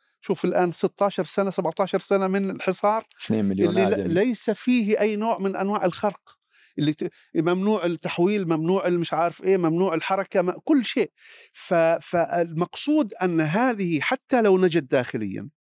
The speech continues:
Speaker 1: الثورات، إذا بقيت هذه المنظومة تعمل،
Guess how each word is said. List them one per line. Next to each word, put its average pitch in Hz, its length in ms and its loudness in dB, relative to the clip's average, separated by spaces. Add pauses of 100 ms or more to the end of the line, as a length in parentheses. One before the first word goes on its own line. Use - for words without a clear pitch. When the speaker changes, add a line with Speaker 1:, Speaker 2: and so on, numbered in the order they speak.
(580)
Speaker 1:
الثورات، 131 880 0 (800)
إذا 151 280 0
بقيت 156 440 -2
هذه 147 200 -2
المنظومة 131 540 -2
تعمل، 123 480 -4